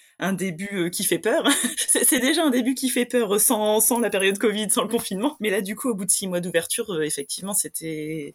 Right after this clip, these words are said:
un peu le, le choc de l'annonce de, du confinement et de comment ça allait se passer. En plus, bah, du coup, pour moi, les premiers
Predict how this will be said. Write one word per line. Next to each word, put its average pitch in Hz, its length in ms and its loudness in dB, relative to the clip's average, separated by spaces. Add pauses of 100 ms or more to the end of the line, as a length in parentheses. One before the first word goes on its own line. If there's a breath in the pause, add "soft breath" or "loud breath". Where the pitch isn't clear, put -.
un 139 80 -2
peu 160 180 -6
le, 151 280 0
le 170 180 2
choc 175 460 0
de 160 140 0
l'annonce 170 520 0
de, 165 260 0
du 160 160 -8
confinement 175 680 -6
et 185 80 -4
de 160 80 -2
comment 160 280 -6
ça 170 140 -4
allait 151 160 -4
se - 100 -4
passer. 240 440 0
En 185 100 -4
plus, 180 220 -10
bah, 156 100 -2
du 160 100 -14
coup, - 140 -14
pour 170 220 -8
moi, 180 160 -2
les 170 100 -4
premiers 180 560 -6